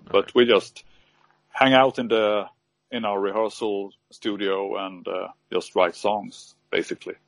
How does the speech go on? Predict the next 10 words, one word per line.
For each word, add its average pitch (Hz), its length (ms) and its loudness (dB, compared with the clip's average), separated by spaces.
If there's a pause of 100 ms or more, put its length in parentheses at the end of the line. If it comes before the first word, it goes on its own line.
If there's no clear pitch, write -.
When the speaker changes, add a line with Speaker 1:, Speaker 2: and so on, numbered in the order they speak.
(600)
Speaker 2:
Yeah. 90 200 -14 (120)
Speaker 1:
Uh, 95 500 -10 (2000)
so 120 720 4
having 117 320 0
a 95 40 -4
family, 135 680 0 (240)
three 120 300 2
bands, 120 840 2 (280)
working. 113 800 -4 (400)
Speaker 2:
<laughs> - 0 -